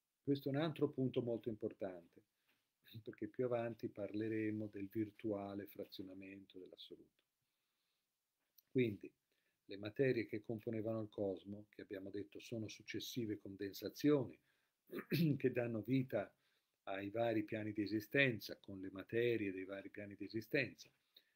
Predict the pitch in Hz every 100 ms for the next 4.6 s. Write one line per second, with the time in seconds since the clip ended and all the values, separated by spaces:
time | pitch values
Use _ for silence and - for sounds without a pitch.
0 | _ - - 110 107 104 107 104 101 104
1 | 101 110 117 110 104 101 104 113 117 113
2 | 90 82 - 98 104 98 - - 90 92
3 | 104 92 95 98 110 101 87 - - -
4 | 113 101 - - 107